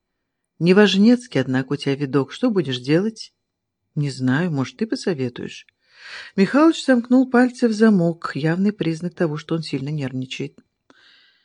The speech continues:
"Я бы тебе посоветовал скрыться.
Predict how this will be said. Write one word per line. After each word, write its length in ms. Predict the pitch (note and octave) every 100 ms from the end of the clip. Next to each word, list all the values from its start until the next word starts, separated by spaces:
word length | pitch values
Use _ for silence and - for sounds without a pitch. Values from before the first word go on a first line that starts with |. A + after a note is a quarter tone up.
| _ _ _ _
"Я 180 | F#3+ D#4+
бы 100 | D#4+
тебе 220 | - A#3
посоветовал 580 | C4+ G#3+ G3 F#3+ G#3 F#3
скрыться. 640 | F3+ - F#3 F3+ - -